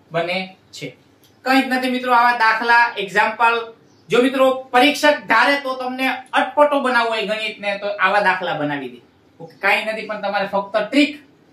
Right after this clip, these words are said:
પાંત્રીસ અને ત્રેપન, ત્રેપન માંથી પાંત્રીસ બાદ કરી, અઢાર આવ્યા, અઢાર ને જે તફાવત હતો, ઉત્તર છે વધારો, ઓકે, એને આપણે ભાંગી નાખો. જવાબ ચારસો ને છપ્પન મળી જાય છે. ઓકે,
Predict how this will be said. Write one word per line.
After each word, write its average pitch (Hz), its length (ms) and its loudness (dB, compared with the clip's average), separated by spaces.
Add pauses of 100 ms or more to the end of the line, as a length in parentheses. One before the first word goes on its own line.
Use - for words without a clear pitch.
(280)
પાંત્રીસ 262 680 0
અને 214 160 -6
ત્રેપન, 214 380 -4
ત્રેપન 247 420 -4
માંથી 240 320 -2
પાંત્રીસ 226 420 -2
બાદ 240 260 0
કરી, 226 180 -6
અઢાર 208 260 2
આવ્યા, 220 200 2
અઢાર 214 360 2
ને 226 340 -6
જે 208 260 -6
તફાવત 214 420 0
હતો, 175 180 -6
ઉત્તર 220 380 0
છે 185 120 -6
વધારો, 170 380 0 (680)
ઓકે, 240 180 -2
એને 202 400 -4
આપણે 180 420 -4 (300)
ભાંગી 131 260 -10
નાખો. - 260 -20 (200)
જવાબ 156 520 -2 (640)
ચારસો 131 400 -6
ને 160 140 -16 (120)
છપ્પન - 600 -20
મળી 120 160 -14
જાય 120 180 -14
છે. - 380 -20 (360)
ઓકે, - 180 -16